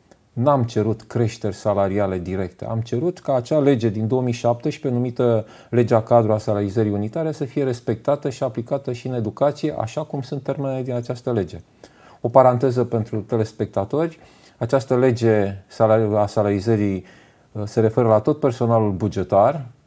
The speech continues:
Ea este aplicată în momentul de față o sută la sută în ceea ce privește pe medici și pe asistente,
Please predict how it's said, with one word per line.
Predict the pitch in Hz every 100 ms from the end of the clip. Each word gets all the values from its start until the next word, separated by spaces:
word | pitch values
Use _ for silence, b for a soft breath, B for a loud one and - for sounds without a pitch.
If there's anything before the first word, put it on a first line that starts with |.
| _
Ea | 104 117
este | 123 -
aplicată | 117 117 110 147 143
în | 107
momentul | 107 110 107
de | 98
față | 117 110
o | 101
sută | - 120
la | 107
sută | 104 110 110
în | 98
ceea | 107
ce | 98 104
privește | 101 110 113
pe | 107 101
medici | 104 101 92 -
și | -
pe | 101
asistente, | 98 - - 127 156 156 165